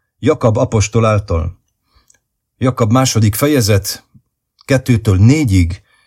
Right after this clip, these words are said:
Mert ha a ti gyülekezetetekbe bemegy egy aranygyűrűs férfiú, fényes ruhában,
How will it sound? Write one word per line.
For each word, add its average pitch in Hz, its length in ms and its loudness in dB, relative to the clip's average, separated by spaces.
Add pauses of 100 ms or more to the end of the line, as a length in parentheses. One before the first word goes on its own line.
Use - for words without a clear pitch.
(340)
Mert 156 300 0
ha 127 100 -2
a 127 140 0
ti 127 160 0
gyülekezetetekbe 110 960 0
bemegy 110 540 0
egy 104 180 -2
aranygyűrűs 127 640 2
férfiú, 98 680 -2 (280)
fényes 139 480 0
ruhában, 95 640 -2